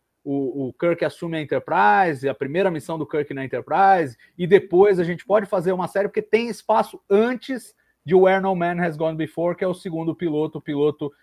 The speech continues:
que traz o Kirk pra, pra série clássica, e seria, digamos, o marco inicial do ponto de vista da cronologia ficcional pra série." Então ele quer encaixar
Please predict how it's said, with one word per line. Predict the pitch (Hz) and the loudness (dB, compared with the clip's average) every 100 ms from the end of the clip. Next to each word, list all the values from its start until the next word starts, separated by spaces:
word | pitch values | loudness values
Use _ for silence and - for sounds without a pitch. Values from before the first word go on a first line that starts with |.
| _ | _
que | _ | _
traz | - 160 156 | 4 4 6
o | 165 | 0
Kirk | - 156 156 160 | 2 2 2 -2
pra, | 160 156 | 2 2
pra | 143 147 | 2 -4
série | - 147 | -4 -6
clássica, | 143 143 151 156 - | -4 -2 -2 -2 -8
e | |
seria, | 135 143 151 151 - _ | -8 -2 0 0 -4 _
digamos, | 131 151 143 | -2 0 0
o | 139 | 2
marco | 160 165 160 | 2 2 0
inicial | 151 - 139 147 | -6 -4 0 2
do | 143 | 0
ponto | 143 135 | -4 -4
de | |
vista | 135 - | -4 -2
da | 143 | -2
cronologia | 139 139 135 135 120 131 | -2 -2 -2 -2 -4 -6
ficcional | - 131 - 127 123 139 - _ _ | -8 -14 -8 -6 -2 -4 -6 _ _
pra | 170 170 | -4 -4
série." | - 139 104 - _ - | 0 0 0 -4 _ -12
Então | 175 269 | 2 4
ele | 294 | 4
quer | - 262 | 4 2
encaixar | 285 330 302 - 170 139 113 | 4 4 4 4 4 6 4